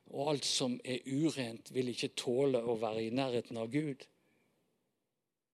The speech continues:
Så har Gud arbeidet på sin frelsesplan. Når vi ser gjennom Gamle Testamentet, når vi leser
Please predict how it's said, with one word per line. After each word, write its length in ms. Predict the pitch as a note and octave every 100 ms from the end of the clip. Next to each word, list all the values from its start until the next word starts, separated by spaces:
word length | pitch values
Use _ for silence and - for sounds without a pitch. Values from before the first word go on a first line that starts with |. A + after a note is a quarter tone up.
| _ _ _ _ _ _ _ _ _ _ _
Så 160 | - F#3+
har 140 | F3
Gud 360 | D#3+ F3 E3 C3+
arbeidet 640 | D3 D#3 D3 E3 C#3 A#2+
på 100 | -
sin 300 | C3+ D#3+ C3+ -
frelsesplan. 840 | - B2 B2 A#2+ - - A#2 A2+ - - -
Når 240 | - D#3 E3
vi 140 | D#3 D3+ B2 - -
ser 400 | - F#3+ E3 B2+
gjennom 380 | B2 B2 B2+ B2+
Gamle 240 | C3+ D3 C#3+
Testamentet, 800 | C#3 B2 - A#2+ A2 A2 - A#2+
når 220 | A#2 B2
vi 140 | A#2+ B2+
leser 460 | C#3 B2+ - B2